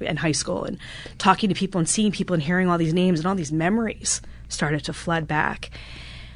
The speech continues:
And then I started going into a depression because I started to remember. You know, I wasn't avoiding things anymore. I started to remember. I started to think about, you know, growing up and how hard it was, and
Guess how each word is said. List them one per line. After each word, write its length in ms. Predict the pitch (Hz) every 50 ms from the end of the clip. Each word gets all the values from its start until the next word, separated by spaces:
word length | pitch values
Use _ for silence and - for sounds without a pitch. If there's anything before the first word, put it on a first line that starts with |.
| - - -
And 120 | 170 175
then 80 | 202 190
I 20 |
started 320 | - - - 220 185 180
going 220 | 165 196 185 185 180
into 220 | 170 165 160 156 156
a 40 |
depression 720 | 151 151 131 - 226 277 - - - 185 175 180 170 - - - - - - - - - - - - - - - - -
because 260 | 214 202 - 196 185
I 60 | 202
started 260 | 160 - 214 185 175 160
to 80 | 165
remember. 460 | 160 147 151 160 175 160 170 - - - - - - - - - - - -
You 100 | - 170
know, 60 | 156
I 20 | 151
wasn't 260 | 165 170 156 175 156
avoiding 520 | 143 147 156 160 160 156 160 151 - - - - - - - - -
things 360 | - - - 160 156 151 139
anymore. 460 | 180 80 - - - - - - 180 - - - - - - - -
I 40 | -
started 280 | - - 185 185 170 -
to 80 | -
remember. 540 | 175 165 170 175 180 190 190 175 165 - - -
I 100 | - 180
started 300 | - - 208 170 170 -
to 80 | - 208
think 220 | - 247 214 -
about, 240 | 220 196 170 - - - -
you 100 | - 196
know, 200 | 175 170 165 165
growing 440 | 160 - 202 196 190 196 208 180 175
up 300 | 190 202 202 - - -
and 280 | 202 - - - 208 - - - - - - - - - - - - -
how 140 | - 175
hard 300 | 147 - - 175 180 190
it 100 | 185 165 -
was, 500 | 165 160 156 165 - - - - - -
and 440 | 180 - - - - 208 - -